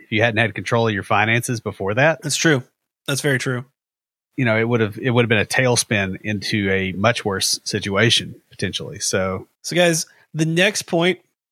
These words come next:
Speaker 2: or the next way to think about your money is less is more when it comes to spending and happiness. There's a unique situation. I know we talked about the happiness set point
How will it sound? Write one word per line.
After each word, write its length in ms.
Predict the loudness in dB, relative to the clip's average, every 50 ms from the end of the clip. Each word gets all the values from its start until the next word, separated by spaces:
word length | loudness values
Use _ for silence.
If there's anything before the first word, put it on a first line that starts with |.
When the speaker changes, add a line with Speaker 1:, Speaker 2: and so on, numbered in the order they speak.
| _ _ _ _ _ _ _ _ _ _ _ _ -10 -6
Speaker 2:
or 120 | -4 -2
the 120 | 0 0 2
next 360 | 2 2 0 0 -4 -8 -6
way 340 | -2 0 2 2 2 2 2
to 760 | 0 -2 -2 -2 -2 -2 -4 -4 -6 -6 -6 -6 -8 -8 -12 _ _ _ _ _ _ _ _ _ -2
think 180 | 0 0 0
about 240 | 2 2 2 2 2
your 100 | -2 -4
money 460 | -2 -2 -2 0 0 -2 -2 -4 -6 -4
is 580 | -2 0 0 0 0 0 -2 -2 -2 -4 -6 -8 _ _ _ _ _ _ _ _ _ _ _ _ _ _ _
less 460 | -10 -2 0 2 2 2 2 0 -2 -2
is 240 | 0 0 0 0
more 580 | 0 0 0 0 0 0 -2 -6 -10 -12 -16 -20 -20 _ _ _ _ _ _
when 160 | -2 0 0
it 60 | 0
comes 320 | 0 0 -2 -2 -2 -2 -4
to 100 | -2 -4
spending 560 | -2 -2 -2 -2 0 0 0 0 0 -2 -2
and 200 | -4 -4 -4 -4
happiness. 800 | -2 -2 -2 -2 -4 -6 -12 -14 -14 -10 -10 -8 -8 -10 -12 _ _ _ _ _ _ _ _ _ _ _ _ _ _ _ -14
There's 680 | -12 -2 0 2 4 4 4 4 2 2 0 -2 -2 -2
a 80 | -2 -2
unique 460 | 0 0 0 0 2 2 0 0 0
situation. 440 | -2 -4 -2 0 0 0 0 0 2
I 40 |
know 100 | 2 2
we 80 | 2 4
talked 220 | 4 2 0 2
about 140 | 0 0 0
the 60 | 0
happiness 480 | 0 2 2 2 2 0 -2 -2 -2 -2
set 260 | 0 2 0 0 0
point 340 | -4 -6 -4 -4 -4 -6 -8